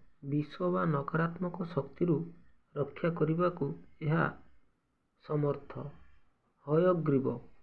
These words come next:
ଜ୍ଞାନ ଓ ଶିକ୍ଷାର ରୂପ। ମାଟି ଓ ଭୂମି ମାଧ୍ୟମରେ ରକ୍ଷା କରିବାର ପ୍ରତୀକ। ହନୁମାନ ପଞ୍ଚମୁଖୀ ରୂପରେ ପୂଜା, ଦୃଷ୍ଟିଶକ୍ତି ଓ ନିରାପତ୍ତି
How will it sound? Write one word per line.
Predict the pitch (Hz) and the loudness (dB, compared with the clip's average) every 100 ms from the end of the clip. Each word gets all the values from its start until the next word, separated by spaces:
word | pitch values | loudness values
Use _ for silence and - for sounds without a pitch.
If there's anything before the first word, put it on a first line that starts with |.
| - 139 | -20 -12
ଜ୍ଞାନ | 131 151 151 165 185 | -2 2 2 2 0
ଓ | 180 156 - - | 2 0 -2 -12
ଶିକ୍ଷାର | - - - - 170 156 | -12 -12 -10 2 4 4
ରୂପ। | 123 120 - - - - - _ _ _ _ - - _ _ _ - | 2 -2 -8 -14 -14 -20 -20 _ _ _ _ -20 -20 _ _ _ -8
ମାଟି | 143 151 - - 190 196 202 208 - - | 0 0 -2 -4 0 2 2 -4 -10 0
ଓ | 156 | 2
ଭୂମି | 151 - 147 165 | 2 -2 0 2
ମାଧ୍ୟମରେ | 185 185 175 170 180 180 | 4 2 2 2 2 4
ରକ୍ଷା | 175 156 - - | 4 2 -2 -4
କରିବାର | 170 156 151 160 165 | 0 2 4 4 4
ପ୍ରତୀକ। | 170 156 - - - 139 - - - - _ _ _ _ | 2 0 0 -4 -2 -4 -6 -18 -20 -20 _ _ _ _
ହନୁମାନ | 139 151 165 180 185 185 - | -4 0 2 4 4 2 0
ପଞ୍ଚମୁଖୀ | 147 147 147 175 175 170 170 180 180 - - | 2 2 0 0 0 -2 -2 0 0 -4 -2
ରୂପରେ | 139 151 170 | -2 2 2
ପୂଜା, | 170 143 147 156 147 - - | 2 0 2 2 0 -10 -10
ଦୃଷ୍ଟିଶକ୍ତି | 135 143 - 165 175 170 170 175 | -4 -4 -2 -4 -4 -6 2 2
ଓ | 170 | 4
ନିରାପତ୍ତି | 143 143 156 - 160 - - 160 | 2 2 0 0 -6 -6 -6 -2